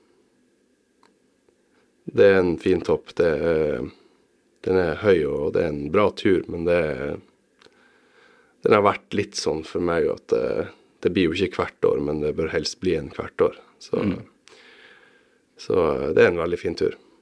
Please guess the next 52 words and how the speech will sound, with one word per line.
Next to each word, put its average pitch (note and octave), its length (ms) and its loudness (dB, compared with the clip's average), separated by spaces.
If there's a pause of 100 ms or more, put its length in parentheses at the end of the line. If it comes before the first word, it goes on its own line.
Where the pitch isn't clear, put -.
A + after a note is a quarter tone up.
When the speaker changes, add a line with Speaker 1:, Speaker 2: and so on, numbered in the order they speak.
(340)
Speaker 2:
Ja, B2 300 2
jeg A2+ 400 0
har A2 200 0
suttet A2+ 240 -6
og A2 60 0
lest A2+ 240 -2
litt G#2 260 -4
i, G#2 200 0
eh, F#2+ 880 -2
boka A2+ 360 4
til A2+ 140 0
Marit G#2+ 320 2
Bjørgen, A#2+ 580 4 (100)
og G#2+ 160 -2
hun C3 140 2
har D3 240 2
jo, F#2 320 0 (140)
hun C3+ 120 0
har D3 200 4
jo A#2+ 100 6
hatt B2 180 2
sine G#2 240 2
turer A2+ 360 6 (100)
der G2 100 -4
på, F#2+ 260 0 (720)
opp A#2+ 140 0
til A2+ 180 8
Istind G#2 320 2
på G#2+ 100 2
sommeren, G#2+ 460 4
eh, F#2+ 180 2
hun G#2 100 2 (120)
også. G2+ 280 -2 (500)
For - 100 0
de G#2 100 6
som G#2+ 140 0
ikke G#2+ 160 0
vet G#2+ 180 6
det, G2 100 -4
så G#2 200 6
er G2+ 140 6
jo F#2 520 2 (1160)
samboer C3 460 6
med A2 160 6
Fred A#2+ 240 4
Børre A2 200 8
Lundberg A2 460 2
fra, A2+ 300 2
fra B2+ 240 4
Bardu, G2+ 340 2
så G#2+ 220 2
det, A2 180 -8